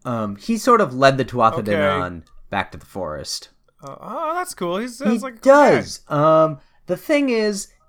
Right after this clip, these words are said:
Speaker 1: he carries around a club that's too heavy for him to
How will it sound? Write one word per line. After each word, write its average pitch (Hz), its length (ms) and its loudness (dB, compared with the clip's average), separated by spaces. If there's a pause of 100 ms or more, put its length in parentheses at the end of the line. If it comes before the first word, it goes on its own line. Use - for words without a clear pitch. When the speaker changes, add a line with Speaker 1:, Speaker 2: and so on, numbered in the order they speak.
Speaker 1:
he 202 140 -6
carries 233 420 -2
around 202 300 -2
a 151 60 -6
club 190 560 0
that's 147 260 -4
too - 220 -6
heavy 185 340 -4
for 185 260 -6
him 170 280 -10
to 156 420 -10